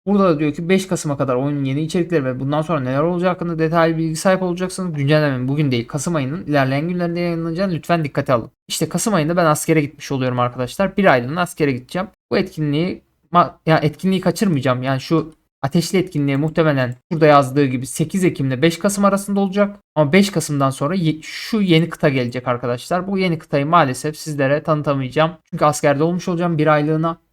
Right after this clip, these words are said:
Evet, bir aylığına biz burayı kayıp yaşayacağız. Keşke Aralık'ta falan gelseydi. Bilgiler edindikçe sizlere farklı analizler yapacağım. Zaten zam-, bir ay önce karanlıkla ilgili bir map geleceğini düşünmüştüm. Onunla ilgili bir,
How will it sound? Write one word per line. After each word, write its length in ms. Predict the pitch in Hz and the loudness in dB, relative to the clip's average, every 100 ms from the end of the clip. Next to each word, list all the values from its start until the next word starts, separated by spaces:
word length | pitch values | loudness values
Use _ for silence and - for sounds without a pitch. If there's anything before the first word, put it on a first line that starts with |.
| _ - | _ -4
Evet, 280 | 151 139 190 | -4 -2 2
bir 140 | 185 | 4
aylığına 380 | 135 127 143 180 | 4 0 -2 -2
biz 160 | 151 | -2
burayı 340 | 151 151 147 170 | 0 2 2 0
kayıp 300 | 165 151 - _ | -2 -2 -6 _
yaşayacağız. 880 | 135 123 127 120 180 196 - - - | -8 -8 -8 -4 -4 -4 -8 -12 -8
Keşke 580 | 190 160 - 160 185 - - _ - | -6 -6 -2 -2 -2 -4 -14 _ 4
Aralık'ta 420 | 151 151 131 165 | 6 6 2 -4
falan 280 | - 143 127 | -2 -2 0
gelseydi. 440 | 113 117 113 101 - | -2 -4 -10 -8 -4
Bilgiler 300 | 202 196 156 | 0 4 4
edindikçe 520 | 156 160 135 135 185 | 4 0 -2 -4 -8
sizlere 460 | - 151 156 196 196 | -6 -2 0 0 -4
farklı 300 | - 175 175 | 2 2 2
analizler 420 | 156 135 127 156 185 | -2 -2 -2 0 0
yapacağım. 400 | 151 - 139 - _ - | -4 -4 -4 -4 _ 2
Zaten 380 | 196 147 143 - _ | 2 2 -2 -8 _
zam-, 280 | 160 175 - | 2 2 2
bir 160 | 156 196 | 2 4
ay 140 | 156 | 6
önce 440 | 135 127 156 202 - _ | 4 0 0 -2 -6 _
karanlıkla 500 | - 180 180 190 165 | 2 4 4 2 0
ilgili 280 | 135 127 127 | 0 -2 -4
bir 180 | 135 123 _ - | -6 -10 _ -2
map 200 | 202 202 | 0 2
geleceğini 520 | 139 139 139 185 - - 233 | 0 0 -2 -4 -8 -6 -4
düşünmüştüm. 720 | 226 247 170 143 - 139 139 _ _ | 0 2 2 -2 -6 -8 -8 _ _
Onunla 220 | 208 202 160 | -2 2 4
ilgili 300 | 135 131 131 | 2 0 -4
bir, 160 | - | -8